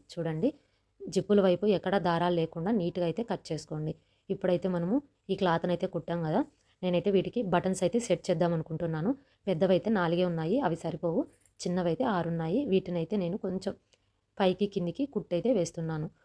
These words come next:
ఫస్ట్ ఒకటి చూడండి ఫ్రెండ్స్, అలా సూది పెట్టి చూసుకోండి, కరెక్ట్గా లెంత్ ఉంటే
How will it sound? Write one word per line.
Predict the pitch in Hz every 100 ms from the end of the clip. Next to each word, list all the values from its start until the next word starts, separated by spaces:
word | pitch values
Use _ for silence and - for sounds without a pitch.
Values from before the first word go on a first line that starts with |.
| -
ఫస్ట్ | 190 -
ఒకటి | 214 185 -
చూడండి | 175 175
ఫ్రెండ్స్, | 165 185 202 180
అలా | 185 208
సూది | - 196 208
పెట్టి | 170 294 339 _ _ _
చూసుకోండి, | - 185 - 175 254
కరెక్ట్గా | 202 190 196 196
లెంత్ | 180 180
ఉంటే | 185 185